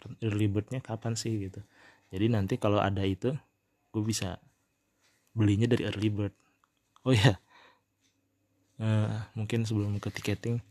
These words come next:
mulai ke Synchronize Fest ya. Ini sebenarnya gua pertama kali nonton di tahun dua ribu sembilan belas. Asli, keren banget. Gue sebenarnya nggak nonton semua sih. Kalau gue nonton semua, pengennya, pengennya nonton semua.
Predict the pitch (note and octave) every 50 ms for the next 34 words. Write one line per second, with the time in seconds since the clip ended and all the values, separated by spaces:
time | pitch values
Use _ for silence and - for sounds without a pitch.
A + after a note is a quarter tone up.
0 | _ _ - - _ _ _ _ _ _ _ _ - A2+ A2 A2 A2 A2 G#2+ G#2
1 | - G#2 - A2+ G#2 - G#2 G#2 G#2 - - A2 G2+ F#2+ F#2 E2+ G2+ G2 - -
2 | - A#2 B2 - C3+ C3 B2 B2+ B2 B2+ C3+ C3+ C3+ C3+ - - A2 G#2+ A2+ A2+
3 | A2 G#2+ G#2 - G#2+ A2 A2 A2 G#2+ G#2 G#2 A2 A2 G#2+ G#2 - - F#2+ F#2+ F#2+
4 | G2 G2+ G2+ G2+ G2 G2 G2 - - G2 G2 F#2+ F2+ F#2 F#2+ G2+ - - - _
5 | - - _ _ _ _ _ _ _ _ _ _ _ _ _ _ _ _ - _
6 | _ _ _ _ - - - A2 G#2 G#2 - - G#2 G#2 A2+ - - _ _ _
7 | _ _ _ _ _ _ _ _ _ _ _ _ _ _ _ _ _ _ _ _
8 | _ _ _ _ _ - - G#2+ G#2 G2+ G#2 G2+ F#2+ F2 F2 F#2+ A2 - _ _
9 | _ _ _ _ _ _ _ _ _ _ _ _ _ _ _ _ _ _ - -
10 | - C3 C#3 - C#3 C#3 C#3+ C#3+ B2+ A#2+ A2+ A2+ A2+ A2 A2+ A#2 A2+ - A#2+ A#2+
11 | A#2 A2 G#2 G#2+ G#2+ A2+ - - _ _ _ - - G#2 G#2 G2+ G#2+ G#2+ G#2+ G#2
12 | G2+ G#2+ G#2+ G#2+ G#2+ A2 A2 - G#2 G#2+ A2+ A#2+ B2+ B2+ A2+ - G#2+ G#2+ G#2+ A#2+
13 | A#2 A2+ A2 G#2 G#2 G2 G2+ G2 G2 F#2+ F#2+ F#2